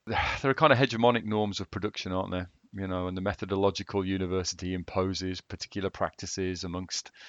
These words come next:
academics and their communities, and those are reinforced by methodological whiteness, by patriarchal colonial processes that subjugate us all.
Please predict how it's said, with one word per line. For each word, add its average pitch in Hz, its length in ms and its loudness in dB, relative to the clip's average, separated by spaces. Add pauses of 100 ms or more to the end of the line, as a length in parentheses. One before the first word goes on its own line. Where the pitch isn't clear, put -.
(580)
academics 95 840 0
and 90 180 -4
their 90 100 -2
communities, 92 760 -2
and 85 200 -4
those 95 240 0
are 95 40 -2
reinforced 95 680 -2
by 92 240 2
methodological 95 920 -2
whiteness, 92 800 -2
by 90 200 0 (160)
patriarchal 95 720 2
colonial 92 560 -2
processes 92 840 -2 (160)
that 107 160 -4
subjugate 101 640 0
us 98 180 -2
all. 95 440 -2